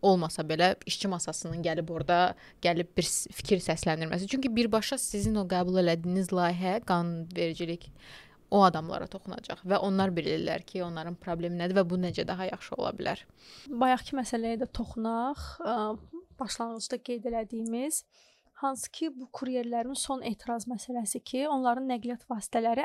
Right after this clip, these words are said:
Speaker 2: əllərindən alınır və hansı cərimə meydançasına aparılıb, onlardan belə xəbərlər yoxdur. Hətta görüntülərdən də gördük ki, sosial mediada ki, onlar,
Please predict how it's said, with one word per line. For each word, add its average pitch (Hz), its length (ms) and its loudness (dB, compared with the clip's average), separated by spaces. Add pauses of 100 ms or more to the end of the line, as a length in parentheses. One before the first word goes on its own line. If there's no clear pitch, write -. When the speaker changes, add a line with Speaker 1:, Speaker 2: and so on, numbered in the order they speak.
Speaker 2:
əllərindən 233 560 4
alınır 220 460 -2 (680)
və 262 280 6 (880)
hansı 269 540 4 (480)
cərimə 247 320 2
meydançasına 240 680 -4
aparılıb, 240 500 -2
onlardan 233 480 -2
belə 285 160 0
xəbərlər 269 540 0
yoxdur. 269 340 -2
Hətta 247 380 -2 (640)
görüntülərdən 247 680 4
də 240 160 -2
gördük 226 400 -2
ki, 240 80 -6
sosial 240 400 0
mediada 226 380 -4
ki, - 180 -6
onlar, 247 320 -2